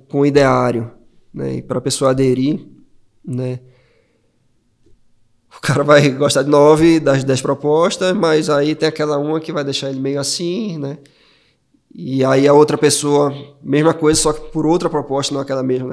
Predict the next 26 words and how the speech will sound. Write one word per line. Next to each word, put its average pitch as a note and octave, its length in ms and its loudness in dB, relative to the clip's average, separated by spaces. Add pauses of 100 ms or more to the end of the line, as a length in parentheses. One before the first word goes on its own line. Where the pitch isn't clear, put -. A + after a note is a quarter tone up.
da, - 80 -18
daquela - 320 -12
primeira C3+ 300 -10
pessoa. D#3+ 520 -8 (1120)
Então, E3+ 760 -4 (520)
o - 140 -12
que G3 160 -2
falta F3 280 0
realmente E3+ 380 0
é - 20 0
um F#3+ 40 2
espaço D3+ 480 -4
onde E3+ 260 -8 (340)
possa F3+ 360 2
ter D#3 120 -2
essa, C3+ 560 -4 (560)
essa, B2 480 -8
essa B2 200 -6
interação C#3+ 760 -2
e, F#3 440 -10
e G3+ 60 0
o F#3+ 40 -2
poder F#3+ 380 0
meio F#3+ 320 0
que, - 80 -14
que, G3+ 580 -12